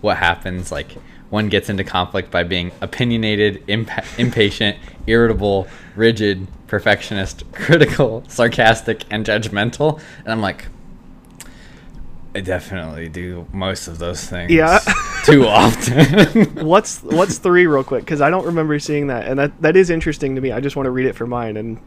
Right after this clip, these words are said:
Speaker 2: obviously
Speaker 1: Yeah.
Speaker 2: everyone out there should, you know, I encourage you to look at your own thing, but.
Speaker 1: Okay, three you said?
Speaker 2: Yeah.
Speaker 1: It's gonna
Speaker 2: When do
Speaker 1: take
Speaker 2: I
Speaker 1: me just a
Speaker 2: fight?
Speaker 1: second. There's,
Speaker 2: When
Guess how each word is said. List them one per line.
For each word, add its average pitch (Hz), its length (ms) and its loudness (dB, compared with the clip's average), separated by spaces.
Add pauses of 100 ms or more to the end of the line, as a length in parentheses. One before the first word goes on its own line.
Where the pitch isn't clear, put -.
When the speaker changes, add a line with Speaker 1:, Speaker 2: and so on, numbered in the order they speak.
(100)
Speaker 2:
obviously 180 380 0
Speaker 1:
Yeah. 147 60 4
Speaker 2:
everyone 170 240 0
out 147 160 -2
there 131 120 0
should, 123 320 -8
you 113 140 -8
know, 92 80 -10
I 101 80 -10
encourage 139 360 -2
you 139 80 -2
to 123 80 -2
look 127 200 -4
at 87 80 -10
your 107 160 -6
own 120 120 -6
thing, - 360 -12
but. - 180 -10 (680)
Speaker 1:
Okay, 90 300 -8
three 98 300 -2
you 98 80 -2
said? 113 300 -2 (380)
Speaker 2:
Yeah. 131 320 -2
Speaker 1:
It's 85 80 -14
gonna 120 80 -6
Speaker 2:
When 139 100 0
do 147 80 0
Speaker 1:
take 143 60 4
Speaker 2:
I - 20 2
Speaker 1:
me 135 60 0
just 82 100 -8
a - 20 -6
Speaker 2:
fight? 135 200 0
Speaker 1:
second. - 260 -12
There's, 87 140 -6
Speaker 2:
When 85 120 -4